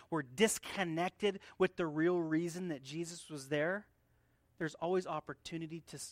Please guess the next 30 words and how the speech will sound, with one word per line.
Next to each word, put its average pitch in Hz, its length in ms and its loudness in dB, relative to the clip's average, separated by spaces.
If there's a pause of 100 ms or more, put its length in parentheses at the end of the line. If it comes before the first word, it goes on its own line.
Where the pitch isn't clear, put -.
(120)
for 151 160 -6
submission 139 720 -8
to - 40 -16
him. 131 360 -12 (800)
We 156 120 -2
even 185 200 -4
see 190 240 -6
it 190 80 0
with 151 160 -6
Nicodemus 165 680 -6
in 139 120 -10
John 147 240 -6
chapter 143 360 -10
three, 190 400 -14 (1080)
one 175 140 2
of 175 100 2
the, 147 240 0 (240)
the 143 160 -2
rulers 156 600 0
of 143 160 -4
the 175 80 -6
day, 170 420 0 (1160)
having 247 420 2
to 170 100 -10
sneak 254 540 -4
to 226 120 -6
see 240 280 -8
Jesus 214 480 -8
at 185 100 -4
night 196 320 0